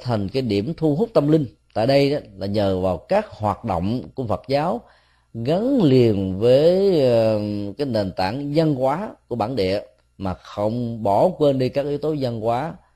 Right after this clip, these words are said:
của các dân tộc, ừ, đa sắc tộc vốn xuất thân từ nhiều quốc gia khác nhau. Tương tự cũng như thế, Hoa Kỳ là một quốc gia tôn trọng các điểm dị biệt về văn hóa và các tôn giáo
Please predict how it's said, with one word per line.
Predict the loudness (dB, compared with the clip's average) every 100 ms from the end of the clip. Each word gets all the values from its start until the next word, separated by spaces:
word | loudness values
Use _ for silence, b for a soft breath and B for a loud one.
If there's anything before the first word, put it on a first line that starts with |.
| _ _ _ -4
của | -2
các | -2 -4 -2
dân | 0 2 0
tộc, | 0 -2 -4 _ _ _ _ _ -12
ừ, | -10 -10 -12
đa | -6 -2 0 0
sắc | -2 -4
tộc | -2 -2 -8 _ _
vốn | -2 0 0
xuất | -4 -2
thân | -2 -2 -2
từ | 0
nhiều | 0 0 -2
quốc | -4
gia | -4
khác | -4 -8
nhau. | -8 -8 -12 _ _ _ _ _ _ _ _ _ _ -20 -20 b b b b b
Tương | 4 6
tự | 4
cũng | 2
như | 2 2
thế, | 4 4 2 0 -10 _
Hoa | -2 0 2
Kỳ | 2 2
là | 2
một | 0
quốc | 0 -2
gia | 0 2 2 0 -6 _ 2
tôn | 4 4
trọng | 0 0 -2
các | -2
điểm | -2 0
dị | 0 2
biệt | 0
về | -2 -2
văn | -2
hóa | -2 -2 -4 -8
và | -8
các | -6 -4
tôn | -2
giáo | -2 -4 -8